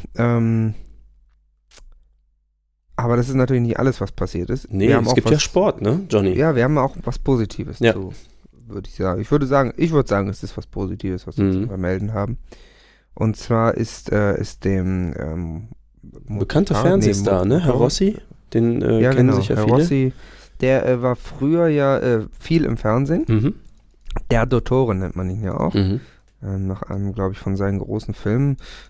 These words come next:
Speaker 1: Ähm, hat jetzt der, äh, Herr Rossi, äh, Semino Rossi, wie man ihn auch nennt, hat es jetzt, ähm, geschafft. Und zwar hat er jetzt seinen Weltrekord aufgestellt.
Speaker 2: Mhm. Das
Speaker 1: Und
Speaker 2: ist toll.
Speaker 1: er ist, äh, mit dem Motorrad um die Welt gefahren.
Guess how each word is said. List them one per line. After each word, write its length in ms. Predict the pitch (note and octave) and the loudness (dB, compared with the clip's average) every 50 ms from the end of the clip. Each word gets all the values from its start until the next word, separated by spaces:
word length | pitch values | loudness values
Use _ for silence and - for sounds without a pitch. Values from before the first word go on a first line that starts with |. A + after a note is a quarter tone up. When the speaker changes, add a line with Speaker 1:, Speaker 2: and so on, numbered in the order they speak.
| - - | -18 -4
Speaker 1:
Ähm, 560 | - G#2 G#2+ G#2+ G#2 G#2 G#2 G#2 G#2 G#2 G#2 - - - - | -2 0 2 2 2 2 2 2 2 0 0 -2 -6 -12 -8
hat 240 | - A2 B2+ A#2+ - | -2 -2 0 0 2
jetzt 260 | C3 A#2 - - - | 0 0 0 0 0
der, 220 | A2+ G#2+ G#2 G#2 - | 2 2 2 2 0
äh, 120 | G#2+ G2 | 0 -2
Herr 160 | G2+ G#2 G2+ G#2 | -2 0 -2 0
Rossi, 460 | G#2 A2+ B2 - - B2 A#2 A2 G#2 | 0 -2 -4 0 0 0 0 2 0
äh, 260 | G#2 - - G2+ G#2 | -2 -2 -2 -2 -2
Semino 440 | G2+ G2+ G#2+ G2 A2 B2 C3 B2 A#2 | -2 -2 -2 0 2 2 2 2 0
Rossi, 340 | G#2+ A2+ A#2 A#2 - A2+ G#2+ | 0 -2 -2 -2 0 0 0
wie 200 | G#2 G#2 G2+ G2+ | 0 0 0 0
man 180 | G#2 G#2 G2+ G#2 | -2 -2 -2 -2
ihn 60 | - | -4
auch 180 | G2+ A2 - - | -4 -4 -2 -2
nennt, 260 | A2 G#2 G#2 G#2 - - - - - - - - - | 0 0 0 -2 -4 -8 -12 -14 -18 -20 -20 -20 -6
hat 260 | - - A#2+ B2 - | 0 0 0 0 0
es 300 | - - A2 G#2+ - - | 0 0 0 0 0 0
jetzt, 420 | - A2 G#2 - - - - - - | 0 0 0 0 -4 -14 -16 -10 -4
ähm, 720 | - G#2 G2+ G2+ F#2+ G2 G2 F#2+ F#2+ F#2 F#2 G2 G2+ A2+ - - - - - _ _ _ _ _ _ - | -2 -2 0 0 0 -2 -2 -2 -2 -2 -4 -4 -6 -6 -10 -12 -20 -20 -20 _ _ _ _ _ _ -4
geschafft. 460 | - A2+ - - E3 F3+ - - - | -2 -2 2 2 2 2 2 -2 -8
Und 100 | - - | -8 -8
zwar 220 | - - G#2+ G#2 A#2+ | -2 -2 0 0 0
hat 80 | - - - | -2 -4 -2
er 120 | - A2+ A#2+ | 0 2 0
jetzt 160 | B2 - - | 0 0 0
seinen 260 | A#2+ A2+ A2+ A2+ A2+ | 0 0 0 2 2
Weltrekord 440 | C#3+ E3+ - C3 - - G2 F#2 - | 0 2 0 -2 -2 -2 -4 -4 -4
aufgestellt. 520 | D#2+ F2+ - - - - - - E2 G2 C3 | -4 -6 -6 -8 -16 -8 -4 -2 0 2 2
Speaker 2:
Mhm. 440 | C3+ A#2+ G#2+ G2 F#2+ F#2+ A#2 D3 - - _ _ _ _ _ _ _ - | 4 2 2 0 0 -2 -4 -6 -10 -18 _ _ _ _ _ _ _ -8
Das 100 | - G2 | -4 0
Speaker 1:
Und 140 | A2 A#2 B2+ | 2 2 2
Speaker 2:
ist 160 | B2+ - - | 2 0 2
toll. 80 | - C3+ | 2 4
Speaker 1:
er 140 | - G#2+ - | 4 4 2
ist, 420 | - A2+ - - - - - - | 0 -4 -6 -8 -16 -16 -6 -2
äh, 100 | A2 A2 | -2 0
mit 140 | A2 B2 - | 0 0 0
dem 80 | C#3+ C3 | 2 2
Motorrad 480 | C3+ - - G3 G3 D#3+ G2 F2+ - | 0 2 2 2 2 2 0 -2 -2
um 120 | - A2+ A2+ | -4 -4 -2
die 80 | A#2+ | 0
Welt 200 | C3 C3+ B2+ - | 2 0 0 0
gefahren. 380 | - F2+ - F2 F2 - G#2 | -6 -8 -8 -8 -8 -8 -10